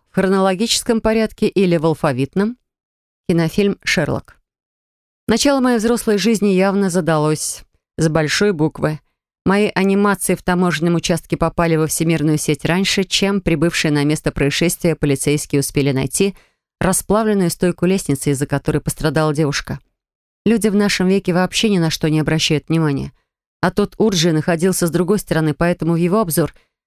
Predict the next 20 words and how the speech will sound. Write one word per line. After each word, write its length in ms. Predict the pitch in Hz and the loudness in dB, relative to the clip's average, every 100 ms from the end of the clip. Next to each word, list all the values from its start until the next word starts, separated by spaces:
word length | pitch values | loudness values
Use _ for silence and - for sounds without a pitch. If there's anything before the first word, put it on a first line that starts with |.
| _ | _
не 100 | 196 | -2
попадал 400 | 190 - 196 208 | 0 0 0 0
челебенец, 640 | 208 - 208 185 233 185 - | 0 0 2 2 2 0 -2
работающий 500 | 160 165 165 - 170 | -2 -2 0 0 2
лазерной 460 | 175 165 160 185 | 2 0 0 0
отвёрткой. 540 | 185 170 135 - 135 - _ _ - | 0 -2 -2 -8 -10 -10 _ _ 2
Но 260 | 190 190 | 4 4
на 120 | 185 | 2
фиолетово-глазого 1120 | 175 185 180 175 175 165 156 165 165 139 151 151 | 2 2 2 0 0 0 2 0 0 0 0 2
инопланетянина 880 | 156 160 165 170 - 233 135 135 - _ _ | 0 0 0 0 0 0 0 -2 -10 _ _
я 80 | 208 | -2
всё 140 | 226 | 0
равно 180 | 214 208 | 2 2
жутко 300 | 185 180 185 | 0 -2 -2
злилась, 540 | 180 190 143 - - - _ | 0 0 -2 -4 -10 -14 _
ведь 160 | 180 196 | -2 0
из-за 180 | 190 208 | 0 2
него 240 | 208 208 | 2 2
мне 160 | 185 175 | 0 0
предстоял 640 | 196 - - 190 196 | -2 -2 -2 0 0